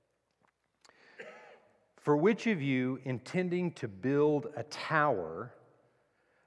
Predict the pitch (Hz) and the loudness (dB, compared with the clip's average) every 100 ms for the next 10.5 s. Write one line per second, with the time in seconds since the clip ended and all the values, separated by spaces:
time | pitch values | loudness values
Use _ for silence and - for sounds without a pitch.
0 | _ 127 113 113 147 185 202 - - - | _ -2 -2 2 6 6 4 0 -10 -8
1 | - - 202 139 165 160 151 131 - 190 | -8 2 2 2 2 4 4 2 0 2
2 | 147 131 - 117 - - 165 - - - | 4 2 -4 -8 -4 0 0 0 -10 -2
3 | - 170 151 - 143 139 143 135 156 151 | 4 6 4 2 0 0 0 0 2 2
4 | 139 143 143 - 208 202 - 95 - - | 0 -2 -2 -4 -4 -4 -8 -14 -20 -20
5 | _ _ _ _ _ _ _ _ _ _ | _ _ _ _ _ _ _ _ _ _
6 | _ _ _ _ - 151 139 - 165 202 | _ _ _ _ 2 2 2 4 8 8
7 | 214 220 190 180 165 127 160 190 190 151 | 8 2 2 0 -2 4 6 8 6 2
8 | - 175 165 156 180 214 - 147 147 147 | 6 8 8 6 4 4 2 0 0 -2
9 | 135 120 147 170 180 180 170 147 123 - | -2 0 6 8 8 6 2 2 0 0
10 | 240 202 123 - | 0 2 0 -4